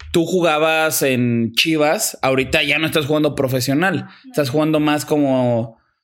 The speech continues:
Speaker 1: no amateur, o sea, sí es amateur porque no, no llega a profesional, pero es, es el, el tema este que me dijiste, ¿no? Arman equipos,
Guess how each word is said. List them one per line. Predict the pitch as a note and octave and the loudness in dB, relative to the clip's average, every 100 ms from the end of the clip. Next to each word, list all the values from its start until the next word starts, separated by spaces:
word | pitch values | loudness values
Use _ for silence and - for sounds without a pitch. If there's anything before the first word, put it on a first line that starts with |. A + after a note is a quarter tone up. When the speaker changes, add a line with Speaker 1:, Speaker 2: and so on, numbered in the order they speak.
| _ _ _ _ _ - | _ _ _ _ _ -2
Speaker 1:
no | F#3+ G3 A3 | 0 2 2
amateur, | B3 A3 D#3+ C3+ - D3 C#3+ F3 F#3+ - | 2 2 0 -4 -2 0 2 0 -4 -6
o | - | -4
sea, | C#3 | -2
sí | B2 E3+ | 0 0
es | |
amateur | F#3 E3 D#3+ | 2 2 0
porque | D#3+ D3+ C#3 | 0 0 0
no, | C#3 | 2
no | C3+ C#3+ C#3+ | 2 2 2
llega | C#3 B2+ D3 | 0 2 2
a | C#3+ | 0
profesional, | C#3 C3 B2 B2+ C#3 | -2 -2 0 0 0
pero | D3+ | 0
es, | B2 - - | 0 -2 -2
es | A#2+ B2 | 0 0
el, | C#3 C3 A#2+ G#2+ G#2+ | 0 0 0 0 -2
el | G2+ G#2+ G#2 G2+ G2+ | -2 -2 -2 -2 -2
tema | B2 A#2+ | -2 0
este | B2 B2+ | -2 -4
que | B2 | -4
me | A2+ | -4
dijiste, | A2+ E3+ B2+ G#2+ | -2 -4 -4 -6
¿no? | A2 C3 B2+ | -4 -2 0
Arman | B2 B2 B2 | 0 0 -2
equipos, | A#2+ C#3+ C3+ C#3 C#3+ D3 | -2 -4 -4 -2 -2 -2